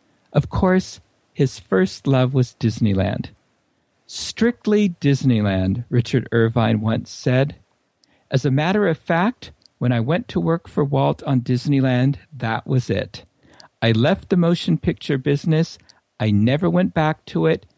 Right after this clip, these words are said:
never regretted it either." The Magic Kingdom's second paddle wheel steamboat,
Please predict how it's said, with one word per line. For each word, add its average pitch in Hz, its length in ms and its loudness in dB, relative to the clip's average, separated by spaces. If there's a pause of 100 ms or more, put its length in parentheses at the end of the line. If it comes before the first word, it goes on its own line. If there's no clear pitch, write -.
(140)
never 131 540 0
regretted 117 500 0
it 117 180 0
either." 95 520 -2 (1500)
The 160 100 2
Magic 214 400 2
Kingdom's 196 400 2
second - 380 0
paddle 151 280 0
wheel 165 200 -2
steamboat, 123 680 0